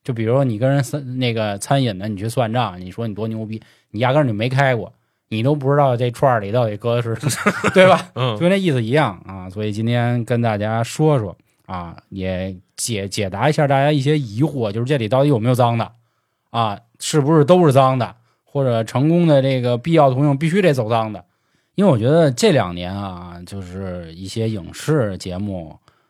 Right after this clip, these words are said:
Speaker 1: 包括一些电影节目啊，它让很多男模也开始出位啊，大家知道的很多。其实一直开始都是女模特，但是这个模特两个字儿呢，好像一直有这么一个标签儿，就是不太正经的女孩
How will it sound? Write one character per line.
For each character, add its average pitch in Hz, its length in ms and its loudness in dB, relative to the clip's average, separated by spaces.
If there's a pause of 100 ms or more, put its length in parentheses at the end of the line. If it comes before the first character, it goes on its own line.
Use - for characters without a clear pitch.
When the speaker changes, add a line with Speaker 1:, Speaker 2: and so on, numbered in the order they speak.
(320)
Speaker 1:
包 113 140 2
括 117 140 0
一 - 20 -2
些 123 140 0
电 135 220 2
影 87 160 -8
节 87 180 -10
目 107 180 -6
啊， 85 180 -12 (160)
它 120 200 -4
让 110 320 -2
很 90 140 -10
多 117 160 -2
男 107 200 -4
模 120 240 -2
也 92 80 -10
开 92 160 -8
始 90 100 -6
出 87 220 -16
位 82 180 -14 (580)
啊， 82 180 -16
大 87 120 -14
家 95 220 -8
知 104 220 -8
道 98 120 -4
的 90 80 -6
很 85 200 -14
多。 87 240 -14 (260)
其 - 180 -2
实 151 360 0 (440)
一 160 160 -4
直 117 200 -2
开 123 180 2
始 101 140 -6
都 107 180 -6
是 104 280 -8
女 95 160 -6
模 82 260 -12
特， 104 200 -10 (400)
但 147 180 4
是 143 60 4
这 143 120 2
个 120 120 0
模 104 320 -2
特 147 240 2
两 95 200 0
个 92 80 -12
字 104 80 -6
儿 98 140 -6
呢， 87 180 -12
好 90 100 -16
像 92 160 -8
一 120 80 -2
直 107 160 -6
有 104 140 -4
这 98 80 -8
么 107 80 -6
一 - 20 -6
个 110 100 -4
标 110 220 -4
签 113 160 -6
儿， 110 80 -4
就 107 100 -8
是 98 60 -8
不 117 140 -8
太 131 120 0
正 127 220 0
经 95 140 -10
的 98 100 -10
女 98 120 -10
孩 85 80 -18